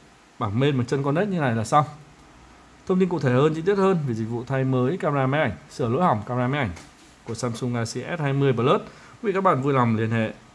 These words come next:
không chín sáu một hai ba bốn năm ba bốn để được kỹ thuật viên Thể Di động cao cấp chấm V N tư vấn,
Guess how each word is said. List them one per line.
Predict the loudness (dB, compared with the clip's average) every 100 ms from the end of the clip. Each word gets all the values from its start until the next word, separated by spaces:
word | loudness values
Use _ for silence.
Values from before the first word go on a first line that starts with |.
| -20 -20 -20 -20 -20 -20 -20 -20 -20
không | -6 -4
chín | -2 -4
sáu | -2 0 0 0 -2
một |
hai | -4 -2
ba | -2
bốn | 0 0
năm | 2
ba | 2
bốn | 2 2 0 -4 -14 -18 -2
để | -2
được | -2
kỹ | -2
thuật | -2 0
viên | 0 0 -2
Thể | -8
Di | -8
động | -8 -8
cao | -8
cấp | -8 -6
chấm | -2
V | 0
N | 0 0 -4
tư | 0
vấn, | 2 0